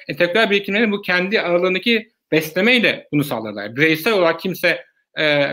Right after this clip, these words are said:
bireysel olarak birkaç kişi çok parlak olabilir, çok böyle kütüphaneye kapanıyor, okuyabilir ama bu kuşakla ilgili bir şey söylemez. Ama, ama kuşakları üreten bir şey vardı. Ya okullardı, ya iyi okullardı. E, ya,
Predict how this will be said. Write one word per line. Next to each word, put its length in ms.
bireysel 320
olarak 120
birkaç 260
kişi 180
çok 180
parlak 240
olabilir, 200
çok 200
böyle 180
kütüphaneye 420
kapanıyor, 320
okuyabilir 320
ama 200
bu 160
kuşakla 420
ilgili 180
bir 80
şey 320
söylemez. 360
Ama, 240
ama 280
kuşakları 400
üreten 300
bir 60
şey 120
vardı. 220
Ya 260
okullardı, 560
ya 320
iyi 140
okullardı. 540
E, 80
ya, 420